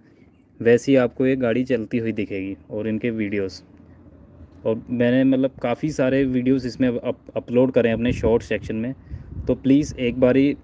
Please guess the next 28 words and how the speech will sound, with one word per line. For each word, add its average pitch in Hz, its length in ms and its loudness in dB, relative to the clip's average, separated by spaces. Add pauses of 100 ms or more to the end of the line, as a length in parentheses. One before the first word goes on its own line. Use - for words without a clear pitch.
(100)
मेरा 117 220 0
short 131 380 2
section 127 460 -4 (240)
visit 117 260 2
ज़रूर 110 280 2
करें। 92 240 -4 (2500)
और 110 180 2
once 127 300 4
again 135 300 4
जो 123 140 4
भी 127 120 2
लोग 127 180 2
अभी 127 160 2
मेरे 120 340 2
live 110 380 -2
में 117 140 0
जुड़े 110 220 0
हुए 117 160 -6
हैं 127 200 -6 (520)
उन 113 140 0
सभी 113 300 0
का 117 100 4
मैं 120 160 2
बहुत 110 180 -2
बहुत 113 140 4
धन्यवाद 107 440 -2
करना 104 260 -4
चाहूँगा। 98 360 -6